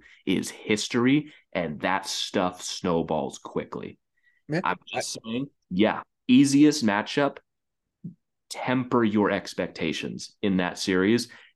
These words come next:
Speaker 1: It will not be easy, and you will not have any fun.
Speaker 2: Could you imagine two months ago saying you'd rather face the Jets over the Kraken in the playoffs?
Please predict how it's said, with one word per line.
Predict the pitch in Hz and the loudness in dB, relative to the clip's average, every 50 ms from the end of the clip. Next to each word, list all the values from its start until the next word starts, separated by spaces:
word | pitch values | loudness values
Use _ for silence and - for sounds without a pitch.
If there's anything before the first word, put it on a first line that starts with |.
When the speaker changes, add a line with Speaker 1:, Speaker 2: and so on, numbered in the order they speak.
| _ _ _ | _ _ _
Speaker 1:
It | - - 104 98 - | -6 -6 -6 -4 -4
will | 90 87 90 104 113 117 117 | -6 0 2 4 6 6 6
not | 110 101 98 98 98 98 92 | 6 4 4 2 0 0 0
be | 104 104 98 85 95 | 0 0 0 0 -2
easy, | 95 98 98 113 113 123 127 123 | -4 -2 0 0 0 0 0 -2
and | - 87 85 82 | -6 -8 -8 -6
you | 85 85 98 104 | -2 2 4 4
will | 101 98 104 107 107 104 | 6 6 4 4 4 4
not | 98 95 98 98 - | 4 2 0 0 -2
have | - - 87 85 82 - - _ _ | -6 -6 -6 -6 -8 -10 -14 _ _
any | 87 87 85 85 85 | -10 -6 -4 -4 -4
fun. | 85 - 80 - - - - - _ _ _ _ _ _ _ _ | -4 -6 -8 -8 -8 -10 -16 -18 _ _ _ _ _ _ _ _
Speaker 2:
Could | - 165 151 135 | -2 -2 2 4
you | 147 | 4
imagine | 165 165 143 127 127 127 127 143 139 135 | 4 6 6 4 4 4 2 -2 -4 -4
two | - - 147 | -4 -4 -4
months | 127 117 117 117 - | -2 -2 -4 -4 -4
ago | 143 131 131 127 | -2 0 0 0
saying | 123 - 127 120 120 120 | 0 0 0 -2 -2 -2
you'd | 120 117 113 113 | -4 -4 -2 2
rather | 117 110 113 113 113 | 2 2 4 2 0
face | - - 117 110 - - | -2 -2 -2 -2 -4 -6
the | - 110 | -8 -10
Jets | 107 - 110 113 110 - - | -8 -6 -4 -4 -4 -2 -4
over | 113 104 107 | -4 -4 -2
the | 104 104 | -6 -6
Kraken | - - 101 101 101 - - 110 107 | -4 -2 -2 -2 -2 -4 -4 -4 -4
in | 107 101 | -4 -4
the | 104 | -6
playoffs? | - - 110 107 107 107 110 120 - - - | -4 -2 0 0 2 2 2 0 0 -4 -18